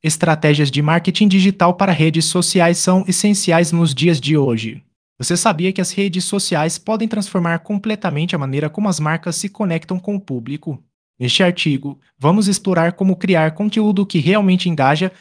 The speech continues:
as melhores práticas para aumentar o engajamento e a importância da segmentação de audiência. Prepare-se para descobrir táticas que levarão sua marca ao próximo nível. Principais conclusões. Um.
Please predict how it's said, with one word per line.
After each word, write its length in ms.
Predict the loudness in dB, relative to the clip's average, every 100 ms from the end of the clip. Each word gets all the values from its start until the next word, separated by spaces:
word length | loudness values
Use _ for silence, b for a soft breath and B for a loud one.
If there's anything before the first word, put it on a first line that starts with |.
| B
as 160 | 0 2
melhores 500 | 2 2 2 0 0
práticas 500 | 0 0 0 -4 -2
para 220 | 0 2
aumentar 380 | 2 2 2 0
o 40 |
engajamento 720 | 2 2 4 4 4 2 -2 0
e 100 | 0
a 60 |
importância 560 | 0 -2 0 0 0 0
da 100 | -2
segmentação 800 | -2 -2 0 0 0 -2 0 2
de 80 | 2
audiência. 800 | 2 2 0 -2 -8 -12 -16 _ _ _ -6
Prepare-se 500 | -4 0 0 0 -2
para 220 | 0 0
descobrir 640 | 0 -2 -2 0 0 2
táticas 420 | -2 0 -2 -4
que 100 | -2
levarão 380 | -2 2 4 4
sua 200 | 2 0
marca 280 | 0 0 0
ao 120 | -2
próximo 420 | 0 -2 0 -2
nível. 440 | 0 -2 -4 -8 -14 _ _ -8
Principais 480 | -4 -2 0 0 0
conclusões. 580 | -2 0 0 0 0 0
Um. 260 | -2 -4